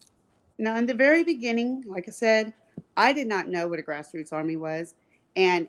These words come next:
every time I would ask this question, Erica, Jamie, Joanne, everybody, they'd say, "What our mission?" And so I just learned to quote it. I didn't know it, like, what it was. So once I started quoting it, once I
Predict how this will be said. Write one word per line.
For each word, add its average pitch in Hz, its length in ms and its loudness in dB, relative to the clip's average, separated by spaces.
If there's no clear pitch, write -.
every 185 240 -2
time 233 240 -6
I 233 80 -2
would 262 140 -6
ask 311 260 -4
this 220 160 -12
question, 190 640 -6
Erica, 220 640 0
Jamie, 208 580 -4
Joanne, 196 680 0
everybody, 180 560 -4
they'd 180 180 0
say, 180 200 0
"What 165 240 -4
our 196 180 -2
mission?" 294 520 -2
And 196 220 4
so 220 200 0
I 202 120 4
just 226 260 -6
learned 214 220 -4
to 175 80 -14
quote 185 340 -8
it. 269 300 -2
I 170 80 2
didn't 175 260 0
know 165 300 0
it, 262 300 -4
like, 180 240 -2
what 175 160 2
it 226 80 -4
was. 277 300 -2
So 233 180 2
once 262 240 4
I 294 100 2
started 220 380 -4
quoting 302 380 0
it, 185 160 0
once 240 240 -2
I 170 180 -2